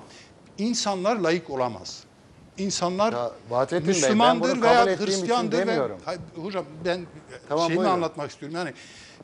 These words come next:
Speaker 1: C H P'de yaşanan sorun, Kemal Kılıçdaroğlu'nun bir kişilik olarak yaşadığı sorun tam da Kemalizmin en, e, yani tarihsel tipolojisidir yani.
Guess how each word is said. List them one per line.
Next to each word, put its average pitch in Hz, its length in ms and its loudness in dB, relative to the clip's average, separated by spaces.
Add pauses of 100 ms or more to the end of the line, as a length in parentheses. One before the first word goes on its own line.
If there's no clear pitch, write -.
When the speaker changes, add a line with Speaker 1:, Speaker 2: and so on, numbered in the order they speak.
(140)
Speaker 1:
C 151 180 2
H 214 180 0
P'de 160 260 -6
yaşanan 156 480 -6
sorun, 131 500 -8
Kemal 151 280 -2
Kılıçdaroğlu'nun 160 840 -4
bir 160 200 -8 (120)
kişilik 165 500 -2
olarak 143 320 0
yaşadığı 127 400 -6
sorun 175 380 -6 (260)
tam 208 220 -4
da 151 80 -4
Kemalizmin 165 680 -4 (360)
en, 208 140 0
e, 208 40 -2 (460)
yani 139 280 -4
tarihsel 135 560 0
tipolojisidir 131 840 -6
yani. 101 200 -6